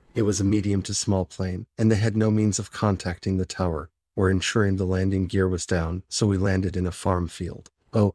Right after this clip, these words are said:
and did I forget to mention I have a fear of crowds and being around people, especially now with the rampant transphobia in the world.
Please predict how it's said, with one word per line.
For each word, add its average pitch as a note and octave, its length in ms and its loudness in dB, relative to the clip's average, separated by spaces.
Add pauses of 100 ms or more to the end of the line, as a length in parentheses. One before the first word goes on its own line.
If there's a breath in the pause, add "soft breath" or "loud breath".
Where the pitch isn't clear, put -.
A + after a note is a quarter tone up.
and A2+ 120 4
did G#2 160 2
I G#2+ 60 2
forget G2 380 -4
to - 100 -4
mention F#2+ 380 0
I F#2 60 -2
have F#2+ 200 -2
a F#2 60 -8
fear G2 320 -2
of E2+ 120 -8
crowds E2 480 -4 (240)
and G#2+ 120 4
being G#2+ 200 4
around F#2+ 300 2
people, F#2+ 460 -6
especially G#2 560 0
now F#2 240 2
with F2+ 160 -2
the F#2+ 80 -2
rampant F#2+ 400 0
transphobia F#2+ 720 0
in F#2 100 -2
the F#2 80 0
world. F2 480 -10